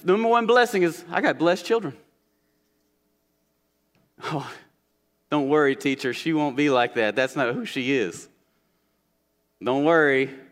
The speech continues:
police officer. That's not the end story. That's not who she, he is. This sto-, this story's already been written.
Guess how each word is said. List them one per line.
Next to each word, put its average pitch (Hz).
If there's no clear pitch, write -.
police 139
officer. 143
That's 139
not 143
the 139
end 135
story. 143
That's 147
not 139
who 143
she, 143
he 147
is. -
This 170
sto-, 160
this 165
story's 143
already 139
been 131
written. 139